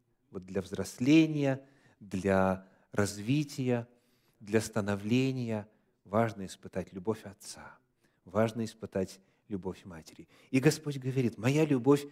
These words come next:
похожа на любовь родителя». К великому сожалению, вот как Исаия упоминал –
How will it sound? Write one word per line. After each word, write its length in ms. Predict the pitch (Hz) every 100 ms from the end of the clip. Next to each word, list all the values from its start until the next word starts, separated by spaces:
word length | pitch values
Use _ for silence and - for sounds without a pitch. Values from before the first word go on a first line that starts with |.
| - _
похожа 560 | 110 - 101 95 95 90 _ _ -
на 340 | 90 92 92 _ _
любовь 480 | - 82 87 - - _ _ _
родителя». 680 | - 98 85 76 - - - _ _ _ _ _ _ _ _ - -
К 60 | -
великому 340 | 165 214 185
сожалению, 560 | 160 143 139 135 120 95
вот 100 | 98
как 200 | 120 -
Исаия 400 | 104 - 180 175
упоминал – 640 | 143 123 117 113 101 90